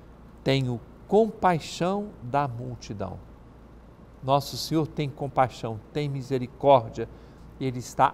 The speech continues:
atento a todas as necessidades de todas as pessoas, de todas as situações, em cada tempo.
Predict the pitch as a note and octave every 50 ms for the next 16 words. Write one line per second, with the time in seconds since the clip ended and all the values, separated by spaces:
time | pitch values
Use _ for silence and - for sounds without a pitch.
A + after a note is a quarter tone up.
0 | - - B2+ B2+ - - - - - F3 F#3+ F#3+ F3 - - - C3+ A#2+ - -
1 | - - E3 F#3+ G3+ E3 F#3 D#3+ B2+ C#3 C3+ B2 - C#3 B2 - - C3 A#2+ -
2 | - B2 A2+ C3+ C#3+ D#3+ F3 D#3 D3 - - - - - - - - - A#2 B2
3 | - - - - G3+ A#3+ A#3 A#3+ G#3+ G#3+ A3+ G3 - - A3 G3+ G3+ - - -
4 | G3+ G3+ G3+ G3 E3 C#3+ D3 - - - - G3+ A3+ A3 A3 G3 G#3 G#3 - -
5 | A3 G3+ - - G3+ F#3 - - - E3+ E3+ F3 E3+ E3 - - - - - -
6 | - - - - F3+ F3 D#3+ C#3 - D#3 D3 C#3+ C3+ C#3 C3 - - - A2+ G#2+
7 | F2 - - -